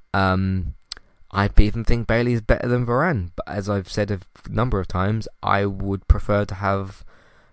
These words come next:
Varane and Bailey at the back. I don't know why that doesn't happen. I don't remember us even trying that in one single game. Um,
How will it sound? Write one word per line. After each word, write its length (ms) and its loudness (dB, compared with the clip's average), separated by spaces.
Varane 240 2
and 80 -2
Bailey 260 0
at 80 -4
the 80 -8
back. 380 -6
I 120 0
don't 180 2
know 100 0
why 200 0
that 160 -2
doesn't 200 -4
happen. 540 0
I 80 -4
don't 400 -4
remember 480 2
us 140 -8
even 260 -4
trying 320 -2
that 160 -4
in 180 -2
one 240 -2
single 340 -2
game. 400 -2
Um, 560 0